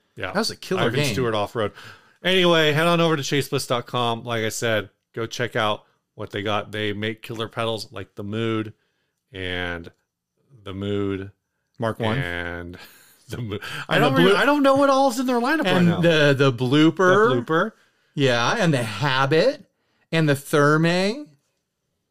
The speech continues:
Speaker 2: And the various ones with sliders, the reverb,
Speaker 1: Oh, the,
Speaker 2: and the
Speaker 1: the
Speaker 2: drive.
Speaker 1: Automatones,
Speaker 2: The
Speaker 1: right.
Speaker 2: Automatones.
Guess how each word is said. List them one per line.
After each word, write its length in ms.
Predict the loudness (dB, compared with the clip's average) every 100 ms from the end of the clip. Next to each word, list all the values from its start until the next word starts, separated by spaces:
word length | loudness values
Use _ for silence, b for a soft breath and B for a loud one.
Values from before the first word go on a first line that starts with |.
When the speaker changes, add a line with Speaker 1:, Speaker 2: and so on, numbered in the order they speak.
| _ _ _ _ _ _ _ _ _ _ -2
Speaker 2:
And 160 | 2
the 60 | 4
various 400 | 6 6 4 2
ones 220 | 0 2
with 100 | 0
sliders, 760 | -2 0 2 4 4 4 2 2
the 100 | 0
reverb, 500 | 2 0 2 4 4
Speaker 1:
Oh, 60 | 2
the, 80 | 2
Speaker 2:
and 240 | 0 2
the 60 | 2
Speaker 1:
the 80 |
Speaker 2:
drive. 220 | 2 2 0
Speaker 1:
Automatones, 540 | -2 -2 -4 -4 -4
Speaker 2:
The 80 | -2
Speaker 1:
right. 160 | 0
Speaker 2:
Automatones. 960 | 0 -2 -4 -2 0 0 -2 -6 -16